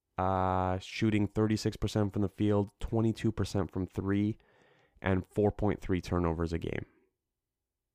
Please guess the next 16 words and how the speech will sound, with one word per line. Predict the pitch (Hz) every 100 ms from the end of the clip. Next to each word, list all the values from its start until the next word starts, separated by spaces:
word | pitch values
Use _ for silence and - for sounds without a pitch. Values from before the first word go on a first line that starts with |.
| _ _ _ _ _ _ _
So | - 95 87 85 76 _ _ _ _ _ _ _ _ _ _ _ _ _ _ _ _ _ _ _ _ _ _ _ _ _ _ _ _
why | 101 104 104 110 120
did | 117 110
we | 104 98
expect | 92 - - 98 - -
this | 95 -
to | -
change | - - 92 90 82 82 - - - _ _ _ _ _ _ _ _ _ _ -
now | 95 92
that | 92 90
he | - 95
teamed | - 95 90
up | 87
with | 87 -
James | - 90 90
Harden | - 92 87 87 85